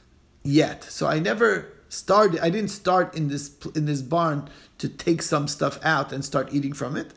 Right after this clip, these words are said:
That's where I can't start moving things away. But if it's, if it's been started to being cleared, meaning I used, I was already took some straw out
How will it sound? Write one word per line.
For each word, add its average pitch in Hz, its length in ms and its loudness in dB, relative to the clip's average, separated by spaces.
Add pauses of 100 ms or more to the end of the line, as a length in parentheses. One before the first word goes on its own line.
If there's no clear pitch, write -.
(400)
That's 202 400 4
where 170 240 4
I 165 120 4
can't 196 380 0
start 165 320 -2
moving 156 300 4
things 135 260 -2
away. 120 280 -6 (480)
But 135 120 2
if 135 160 -2
it's, - 500 -6
if 156 160 -2
it's 131 180 -2
been 220 280 0
started 202 440 0
to 185 100 2
being 185 380 -4
cleared, 220 480 2
meaning 170 320 -4 (380)
I 160 100 4
used, 190 420 4
I 160 100 4
was 156 160 2
already 190 600 2 (180)
took 247 240 6
some 170 220 2
straw 170 360 4
out 151 460 6